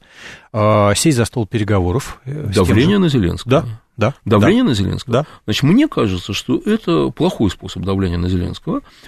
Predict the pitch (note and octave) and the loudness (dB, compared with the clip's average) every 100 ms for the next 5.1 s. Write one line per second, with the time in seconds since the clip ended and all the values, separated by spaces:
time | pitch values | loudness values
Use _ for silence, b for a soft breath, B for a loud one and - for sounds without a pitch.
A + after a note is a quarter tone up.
0 | - B2 A2+ B2+ D3+ D#3+ - - B2 A#2+ | -6 -4 -2 0 0 -2 -4 -2 0 2
1 | A2 - A2 G#2 F2 F#2 F#2+ F2+ F2+ E2+ | 2 2 2 2 -2 -6 -6 -4 -6 -4
2 | - G2+ F#2 E2+ G2 E2 F2 E2+ A2 G#3 | 0 2 2 2 2 2 2 2 2 4
3 | A3 - F2 - - - F2 - F#2+ F2 | 2 -2 -10 -12 -12 -10 -8 -2 0 0
4 | F2+ F2+ F#2 F2 F2+ G2+ G#2 B2+ F3 C4 | -4 -8 -6 -2 0 0 0 2 2 2